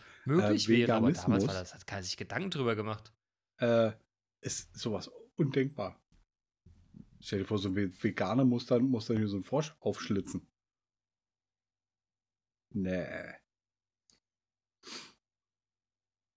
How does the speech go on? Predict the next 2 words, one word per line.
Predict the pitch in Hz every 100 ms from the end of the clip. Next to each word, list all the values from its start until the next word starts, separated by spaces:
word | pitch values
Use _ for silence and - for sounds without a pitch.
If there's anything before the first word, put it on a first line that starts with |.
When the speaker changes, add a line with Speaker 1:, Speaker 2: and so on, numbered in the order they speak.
| _
Speaker 1:
Nee. | - 98 92 87 80 117 - _ _ _ _ _ _ _ _ _ _ _ _ - - - - _ _ _ _ _ _ _ _ - - - - - - -
Naja, | 135 127 90